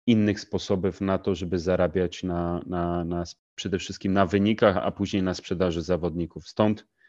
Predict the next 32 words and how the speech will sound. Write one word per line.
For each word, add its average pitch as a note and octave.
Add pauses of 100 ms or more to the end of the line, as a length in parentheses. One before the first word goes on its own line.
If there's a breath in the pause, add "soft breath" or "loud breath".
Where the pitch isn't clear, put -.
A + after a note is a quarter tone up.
(160)
przykładowy G2 (420 soft breath)
Firmino, A2
który, F2 (140)
przychodząc F#2
do F#2
Liverpoolu, G2 (520 loud breath)
był G#2
tak G#2
naprawdę, G2+
grał F#2+
w -
średnim A2
zespole G2+
Ligi F#2
Niemieckiej, F#2
bez F#2
doświadczenia G2
gry F#2+
w F2
reprezentacji F#2+
młodzieżowej, G2
w F2
de-, F2
bez F2+
gry F#2+
w F2+
de-, F2+
w E2
reprezentacji F#2
seniorskiej F#2+
swojego F#2
kraju. G2+